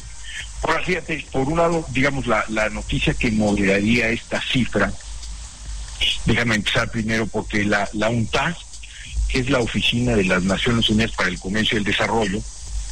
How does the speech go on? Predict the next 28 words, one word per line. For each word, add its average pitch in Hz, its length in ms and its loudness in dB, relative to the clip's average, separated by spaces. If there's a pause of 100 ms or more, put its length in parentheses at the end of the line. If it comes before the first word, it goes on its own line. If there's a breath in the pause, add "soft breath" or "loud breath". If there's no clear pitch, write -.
(120)
que 107 60 4
es 101 100 2
la, 92 400 4
la 90 140 4
encargada 95 560 2
de 87 520 0 (240)
dar 107 200 2
a 107 80 0
conocer 101 640 0 (160)
a 90 160 2
nivel 92 300 2
mundial 98 380 2
las 92 120 -2
cifras 101 360 0
de 92 60 0
inversión 90 460 2
extranjera 98 560 0
directa, 110 560 0 (480 loud breath)
había 110 320 2
estimado 120 680 2
para 87 240 0
el 87 240 0
año 104 260 2
pasado, 107 520 0
para 85 200 -4
dos 82 240 -8
mil 101 160 2
veintitrés, 110 600 0